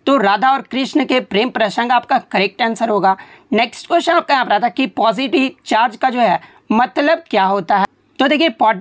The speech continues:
अ, पॉजिटिव चार्ज का जो मतलब होता है ना, ये आपका इलेक्ट्रॉन की तुलना में प्रोटॉन जो है वो ज़्यादा होता है, ये जो आपका पॉजिटिव चार्ज का मतलब होता है, तो ये आपका यहाँ पे करेक्ट आंसर होगा। नेक्स्ट क्वेश्चन आपका यहाँ पर आता है कि सूर्य की रोशनी की कमी से कौन से विटामिन की जो है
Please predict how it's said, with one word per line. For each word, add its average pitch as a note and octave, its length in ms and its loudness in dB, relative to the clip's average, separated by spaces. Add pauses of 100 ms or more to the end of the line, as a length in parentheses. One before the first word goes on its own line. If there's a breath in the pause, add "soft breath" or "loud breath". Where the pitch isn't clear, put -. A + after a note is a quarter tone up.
(140)
अ, A3 160 4
पॉजिटिव A#3 600 -2
चार्ज A#3+ 240 2
का C4 120 0
जो C4 120 -4
मतलब B3 360 0
होता G3+ 200 0
है F#3 60 2
ना, G#3+ 140 0 (140)
ये G#3+ 80 0
आपका C4 300 2 (160)
इलेक्ट्रॉन B3 480 0
की C#4+ 200 0
तुलना A#3+ 380 0
में G#3+ 160 -4
प्रोटॉन C4+ 480 0
जो C#4+ 100 2
है C#4 60 2
वो C#4+ 160 0
ज़्यादा G3 360 2
होता G3 300 0
है, G3+ 140 2 (260 loud breath)
ये C4 140 2
जो C#4+ 100 2
आपका C4+ 240 2
पॉजिटिव A3 480 -2
चार्ज A3 320 0
का C#4+ 120 2
मतलब G3+ 380 0
होता F#3+ 260 0
है, F#3 160 0 (220 loud breath)
तो A3+ 60 2
ये G3+ 120 0
आपका B3+ 260 0
यहाँ B3 140 2
पे C4 120 -4
करेक्ट G3+ 460 -2
आंसर A3+ 260 -2
होगा। G3+ 280 2 (320 loud breath)
नेक्स्ट A3+ 360 -2
क्वेश्चन E4 240 2
आपका D4 200 0
यहाँ B3+ 100 0
पर - 80 -2
आता G3+ 160 2
है - 120 -2
कि C#4+ 100 -2
सूर्य C#4 400 0
की E4+ 200 2
रोशनी G#3+ 440 0
की D#4+ 160 2
कमी A3+ 340 -2
से F#3 220 -4 (380 loud breath)
कौन C#4+ 240 2
से D4+ 200 2
विटामिन A#3+ 460 0
की F4+ 140 0
जो D4 140 0
है F#3+ 200 2